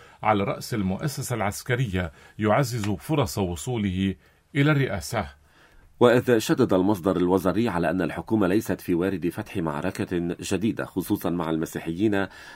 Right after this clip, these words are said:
Speaker 2: ما دام المجلس النيابي قادرًا على إنجاز مهمة التمديد، ترددت معلومات مفادها بأن باسيل لا يمانع التمديد لقائد الجيش هذه المرة بخلاف المرة السابقة،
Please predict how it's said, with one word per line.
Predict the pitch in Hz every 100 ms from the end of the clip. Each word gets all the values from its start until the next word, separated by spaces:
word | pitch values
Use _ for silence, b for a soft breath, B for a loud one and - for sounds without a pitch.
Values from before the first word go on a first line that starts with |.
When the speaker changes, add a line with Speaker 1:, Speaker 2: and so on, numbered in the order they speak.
| B
Speaker 2:
ما | 104
دام | 90 123 104
المجلس | 87 82 92 92 -
النيابي | 90 82 76 110
قادرًا | 104 - 104 95 95 90
على | 78 85
إنجاز | 85 80 95 82
مهمة | 76 92 95 90
التمديد، | 80 85 85 80 - B B B
ترددت | 90 87 85 82 -
معلومات | 80 78 85 107 85
مفادها | 76 98 87 82
بأن | 80 87 80
باسيل | 73 - 113 113 - B B
لا | 104
يمانع | 101 92 117 113 85
التمديد | - 80 98 87
لقائد | 80 78 98 87 80
الجيش | 80 87 110 110 90
هذه | 85 87
المرة | 98 104 73 76
بخلاف | 76 85 98 92
المرة | 78 76 92 101 104
السابقة، | - 80 78 - 80